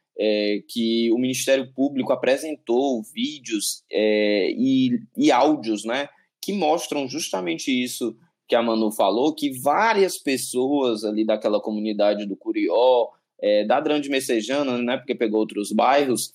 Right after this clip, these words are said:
fizeram várias ligações pra ciopes, é, são vídeos e áudios, assim,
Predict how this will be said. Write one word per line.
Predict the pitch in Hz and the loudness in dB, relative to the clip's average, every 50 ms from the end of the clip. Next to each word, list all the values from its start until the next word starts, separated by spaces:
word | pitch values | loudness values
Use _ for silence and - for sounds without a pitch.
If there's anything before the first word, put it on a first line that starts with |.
| - - - - - _ _ - - | -18 -20 -20 -20 -20 _ _ -4 0
fizeram | 147 165 160 180 180 185 185 175 | 2 4 4 4 4 4 2 0
várias | 135 127 147 160 196 208 202 180 151 | 0 0 2 2 2 2 0 -2 -2
ligações | 156 156 151 147 143 135 - - 135 127 123 - | -2 -2 0 0 0 0 -2 -4 -6 -6 -8 -6
pra | - 120 120 | -4 -4 -4
ciopes, | 120 - - 113 104 101 110 123 131 127 - 113 110 - - _ _ _ _ _ - | -4 -6 -6 -4 0 0 2 2 0 -2 -4 -8 -16 -16 -16 _ _ _ _ _ -2
é, | 113 120 120 120 117 | 2 2 4 4 2
são | 113 - 156 160 180 156 | 0 -2 -4 -4 -4 -4
vídeos | 127 117 123 143 170 156 143 147 135 131 | -6 -4 -2 -2 -2 -2 -2 -4 -2 0
e | 143 131 | 2 2
áudios, | 123 123 131 139 135 131 131 127 | 4 4 4 2 0 -2 -4 -4
assim, | 127 117 - - 131 135 135 139 139 135 120 107 95 - | -4 -4 -4 -6 -6 -6 -4 -4 -4 -4 -4 -4 -6 -8